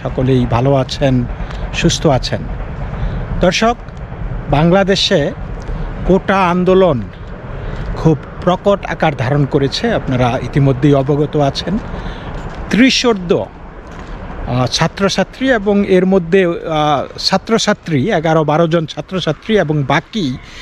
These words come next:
সাধারণ মানুষ এই কোটা আন্দোলনের কারণে মৃত্যুবরণ করেছে। এবং সর্বশেষ যেই সংবাদ, আপনারা জানেন যে,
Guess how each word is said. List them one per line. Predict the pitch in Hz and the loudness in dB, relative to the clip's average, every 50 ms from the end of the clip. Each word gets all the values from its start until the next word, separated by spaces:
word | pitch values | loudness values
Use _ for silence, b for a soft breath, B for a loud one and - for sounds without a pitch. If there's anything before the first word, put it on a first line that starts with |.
| B B B B B | B B B B B
সাধারণ | - - - 139 156 147 156 160 175 175 175 | -4 -2 2 2 2 4 4 4 2 2 2
মানুষ | 156 151 147 143 165 214 - - - - - - B B B B B B B B - - | 0 0 0 0 -2 -4 -6 -10 -12 -14 -18 -20 B B B B B B B B -10 -4
এই | - 139 120 - - | -2 -2 -2 0 0
কোটা | - 165 - - 190 175 | -2 0 2 2 2 2
আন্দোলনের | 170 170 165 170 156 151 151 160 147 | 2 2 2 2 2 2 2 2 0
কারণে | - - 139 135 143 143 147 185 285 - - - - - - - - - - - - | 0 0 0 2 2 2 2 0 -2 -6 -12 -20 -20 -20 -20 -20 -20 -20 -18 -2 2
মৃত্যুবরণ | 156 214 - - - 190 165 160 151 135 127 | 2 2 2 2 0 2 2 2 2 0 -2
করেছে। | - - 90 87 87 - - - - - - - - - - - - - - B B B B B B B B B B B B B - | -6 -8 -10 -10 -10 -10 -10 -10 -12 -16 -20 -20 -20 -20 -20 -20 -20 -20 -20 B B B B B B B B B B B B B -4
এবং | - 175 160 151 185 185 175 170 170 - - _ - - - - - - - - - - - - | 0 0 2 4 4 2 2 0 -4 -6 -10 _ -20 -20 -20 -20 -20 -20 -20 -20 -20 -20 -12 -6
সর্বশেষ | - - - 175 180 180 202 220 208 - 240 262 262 - - | -4 0 2 2 2 4 2 2 2 4 2 2 2 0 -2
যেই | - 220 196 170 160 160 147 | 0 2 2 2 2 -2 -6
সংবাদ, | - - 139 143 143 135 165 196 240 - | -6 -6 -4 -4 -2 0 0 -2 -2 -4
আপনারা | 156 123 - - 139 139 135 | -8 -6 -4 0 0 2 2
জানেন | 127 156 135 139 147 180 240 | 2 2 2 2 0 0 -2
যে, | 240 - 151 135 127 127 | -2 0 -2 0 0 -2